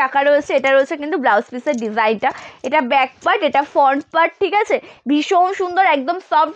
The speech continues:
মেটেরিয়াল। ফার্স্ট কালারটা কিন্তু ব্লু কালার আমি দেখিয়ে দিলাম। নেক্সট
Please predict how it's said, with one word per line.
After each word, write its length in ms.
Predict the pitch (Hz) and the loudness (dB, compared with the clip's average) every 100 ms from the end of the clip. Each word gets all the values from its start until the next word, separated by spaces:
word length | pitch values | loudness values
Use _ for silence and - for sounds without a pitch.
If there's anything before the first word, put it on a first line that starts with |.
| 320 | -4
মেটেরিয়াল। 400 | 311 330 339 370 359 | -2 0 0 0 0
ফার্স্ট 260 | 330 320 - | 0 -2 -2
কালারটা 320 | 349 339 294 339 | 0 0 0 -2
কিন্তু 160 | 349 320 233 | 0 0 0
ব্লু 140 | 302 311 | -2 0
কালার 220 | 311 330 320 | 2 2 2
আমি 100 | 302 262 | 0 0
দেখিয়ে 260 | 247 320 285 | -2 -2 -2
দিলাম। 180 | 285 320 - - _ 294 | 0 -2 -2 -16 _ -2
নেক্সট 240 | 359 480 | 0 0